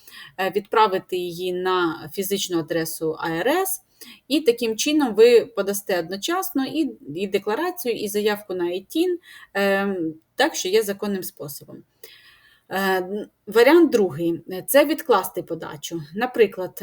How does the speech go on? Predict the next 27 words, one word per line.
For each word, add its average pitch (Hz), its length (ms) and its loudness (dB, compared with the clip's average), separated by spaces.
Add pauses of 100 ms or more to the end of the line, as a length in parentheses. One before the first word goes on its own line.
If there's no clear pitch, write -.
якщо 202 400 0
айтін 240 680 0
або 190 240 0
Social 214 340 -2
Security 196 580 -6
неможливо 196 520 -2
отримати 180 680 -6
вчасно, 294 600 -4
можна 254 280 -4
подати, 220 520 -2
е, 175 520 -4
м, 160 400 -10 (640)
екстеншн, 349 560 -4 (100)
так, 339 280 -4
е, 196 220 0
до 175 200 2
п'ятнадцятого 202 680 -6
жовтня. 160 400 -8 (540)
Проте 247 340 4
це 285 180 2
все 247 200 2
ж 247 80 -8
таки 226 220 -2
не 220 180 -2
рекомендується, 202 840 -2
тому 262 340 -2
що 226 540 0